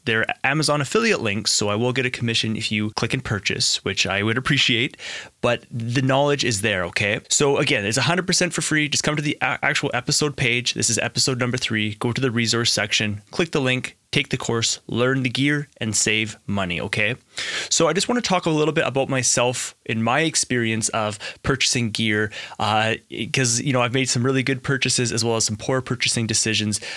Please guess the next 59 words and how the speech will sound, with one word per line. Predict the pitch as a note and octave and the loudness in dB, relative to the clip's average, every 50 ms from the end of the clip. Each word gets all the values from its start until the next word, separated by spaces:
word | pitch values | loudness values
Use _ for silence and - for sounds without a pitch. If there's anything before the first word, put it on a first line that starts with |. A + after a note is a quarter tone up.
| - - - | -8 -4 0
um, | A2 A2 A2 G#2+ A2 | 0 2 2 2 0
and | - A2 G#2+ G#2+ - | 0 0 0 0 -2
I | - A2+ | -2 -2
think | - - C#3 C#3 C3+ - | -2 0 -2 0 0 0
I | B2 | 0
could | B2 - A#2 | 0 0 -2
help | - - A2 A#2 A2+ - - - - - - | 0 0 0 0 -2 -4 -8 -18 -12 -6 -4
you | A#2 A#2 A2+ G#2+ | -2 -2 -2 -2
buy | G#2 A2 A2 A2 A2 | 0 0 0 0 0
the | G#2+ G#2+ | 0 0
right | G#2+ B2 C#3 C3+ | 2 0 0 0
gear | D#3+ - D#3+ D#3 D#3 D#3+ D#3+ D#3+ _ | 0 0 0 2 2 0 0 -2 _
as | - C3 G#2+ | -4 -4 -2
well | A#2+ A#2 A#2 A#2+ B2 | 0 0 0 0 0
as | - A2 G#2+ A2 A2+ - - - | 0 0 0 0 0 0 -2 -2
save | - - - A2+ G#2+ G#2+ A2 G#2 - - - | -2 0 2 2 2 0 0 -4 -8 -10 -4
money, | - G2+ G2+ F#2+ F2 F2 F2+ | -2 -2 -2 -2 -2 -4 -6
okay? | G2+ - - A2+ A#2 | -6 -4 -2 -2 0
'Cause | - C3+ B2+ | 0 0 2
that's | D3 D#3 D3+ | 2 2 2
really | - C#3 C3+ B2+ | 2 0 2 2
the | A2+ A#2 | 2 0
goal. | A2 C3+ B2 G2 F2 F#2 | 2 2 0 0 0 -4
You | E2+ G2 | -4 -2
know, | G#2 G#2 | 0 0
you | A2+ A2 A2+ | 2 2 2
want | A2 A2+ A#2 G2+ | 2 0 0 0
the | G#2 | -2
highest | - G#2+ A#2+ B2 - - | -2 0 0 0 0 -2
quality | - B2+ A#2+ A#2 A#2+ A2+ | -2 -2 -2 -2 -2 -2
gear | A#2+ C3 C3+ C#3 C#3 C3+ B2 | 0 0 2 2 0 -2 -2
while | A2 G#2+ | -2 -2
saving | - - G#2 G#2 A2 A2+ B2 | 0 0 0 -2 -2 0 0
money. | D3 C#3+ A2 F2+ - - _ _ _ _ _ _ _ _ _ _ - _ _ _ - - - - - - - - - - - | 0 0 0 -2 -6 -10 _ _ _ _ _ _ _ _ _ _ -20 _ _ _ -20 -20 -18 -14 -10 -8 -6 -6 -6 -4 -2
So | - - - D#3 D#3 | 0 2 4 4 4
when | D#3 - D3+ D3+ D#3 | 2 2 2 2 2
I | E3+ G#3 | 2 2
purchased | G#3 - C4 A3+ - B3+ G#3 - | 0 -2 -2 0 0 0 0 0
my | D#3+ D3+ D3 D3+ | 0 0 0 0
gear | C3 A2+ A#2 A2+ G#2 G2 A2+ A#2 | 0 0 0 0 2 0 0 0
in | C3 C3+ | 0 2
my | C3+ B2+ | 2 2
very | A#2+ B2+ C#3+ D3+ | 2 2 0 0
beginnings, | D#3+ C#3+ D3+ B2+ C3+ B2+ B2 B2 B2 A#2+ A2+ | 0 0 -2 0 0 2 2 2 0 0 -2
it's | G#2+ - | -2 -2
like, | A#2+ A2+ A2 | -2 -2 0
yes, | B2 B2+ B2+ C3 - - | 2 2 2 2 0 0
you | B2+ | 0
need | A#2+ B2+ C3+ C3 B2+ | 0 0 0 0 0
your | C3+ C3 | 0 2
essentials. | B2+ A#2+ - - A2 G2 F#2+ - - C#2+ C2+ F2+ F#2 | 2 2 2 2 0 0 0 -2 -4 -4 -4 -4 -2
Your | G#2 A2+ C3 | 0 0 0
essentials | C3+ - D#3+ D3+ D#3 D#3 - D#3 C#3 C3+ | 0 2 2 2 2 0 0 0 0 0
is | B2+ - A2 A2+ | 0 0 -2 -4
pretty | - - - B2+ B2+ | -6 -4 -2 0 0
much | B2 A#2 A2+ - | 0 0 0 0
your | - F#2 | -2 0
midi | G#2 B2+ C3 C3+ | 0 0 0 0
keyboard, | B2+ - - B2 B2 A#2 B2 B2 A#2+ A#2+ A2+ | -2 -2 0 0 0 0 0 0 0 0 -2